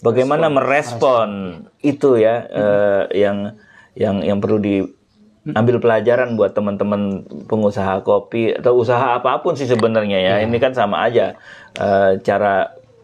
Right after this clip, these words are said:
Speaker 1: berjualan di era digital gitu ya.
Speaker 2: Mm-mm.
Speaker 1: Itu pertama kali ngajarin bagaimana, eh, istilahnya kan pointing location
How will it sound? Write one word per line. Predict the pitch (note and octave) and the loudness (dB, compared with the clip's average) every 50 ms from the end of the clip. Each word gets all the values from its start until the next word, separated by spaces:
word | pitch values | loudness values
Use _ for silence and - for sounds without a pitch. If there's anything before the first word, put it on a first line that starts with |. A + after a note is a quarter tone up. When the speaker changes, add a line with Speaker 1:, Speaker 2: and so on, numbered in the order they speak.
| - | -2
Speaker 1:
berjualan | A2 A2 G#2+ G2+ G2+ G2+ G2+ G2+ G2+ G2+ F2+ - G#2 A2+ A2+ A2 G#2+ A2 A2 A2 G#2+ G#2+ G#2+ | 0 2 2 2 2 0 0 0 -2 -2 -4 -4 -2 0 2 2 2 2 2 0 0 -2 -2
di | G#2 G2 - | -2 0 0
era | F#2 G2 G2+ | 2 2 0
digital | G2+ G2+ G2+ F#2 G#2+ A2 G#2+ - A#2+ A#2 A2 G#2 G#2 G2 F#2+ | 0 -2 -2 -4 -6 -6 -4 -2 -2 0 2 2 0 0 0
gitu | F#2 F#2 - F#2 | -2 -4 -4 -4
ya. | F2 D#2 D2+ E2+ G#2 G2+ | -2 -2 -4 -4 -6 -10
Speaker 2:
Mm-mm. | - _ _ _ - - - - - - - | -16 _ _ _ -20 -20 -20 -20 -12 -6 -4
Speaker 1:
Itu | C3+ C3+ - A#3 B3+ - - - - C3 | -2 2 2 2 2 0 -4 -10 -8 -6
pertama | D#3+ D#3+ - E3 D#3 D#3+ | -4 -2 -2 -2 -2 0
kali | - E3 E3 D#3+ D#3 | 0 0 0 0 0
ngajarin | D3 D3 C#3 D3 C#3+ C#3+ D3+ D3 D3 C#3+ C#3 | 0 2 2 2 2 2 0 0 0 0 0
bagaimana, | C#3 B2+ C#3 C#3 C#3 C#3 C#3 C#3 C#3 C#3 C3+ C3+ C3+ C3 A2+ - - _ _ _ - | 0 0 0 0 0 0 0 2 2 2 2 2 0 -4 -6 -10 -12 _ _ _ 0
eh, | B2+ B2+ C3 B2+ B2+ B2+ B2+ B2+ B2 B2 B2+ B2+ B2 B2 A#2+ G#2 - - C3+ - - _ _ _ _ _ _ _ _ - | 2 2 4 4 4 4 4 4 4 4 2 2 2 2 0 0 -2 -4 -8 -8 -10 _ _ _ _ _ _ _ _ -8
istilahnya | A#2+ A2 B2+ C3 B2+ B2+ C3+ D3+ E3 F#3 | -4 0 2 2 2 2 2 2 0 0
kan | G3 G3 G3+ G3 F#3 - | 0 0 -2 -4 -2 0
pointing | D#3+ D3 D3 C#3+ D3 C#3 - D#3 D3 D3 D3 D3 C#3+ C#3+ C#3+ C#3 C#3 B2 - - - - - - - - | 0 0 0 -2 -4 -4 -2 -2 -2 -2 -2 -2 -2 -2 -2 -2 -4 -6 -8 -12 -18 -20 -20 -14 -4 0
location | B2 C3+ C3 C3 C#3+ C#3 C3+ - D3+ C#3 C3+ C3+ C3+ C3 A#2 | 2 2 2 2 0 -2 0 0 -2 -2 -2 -2 -4 -6 -6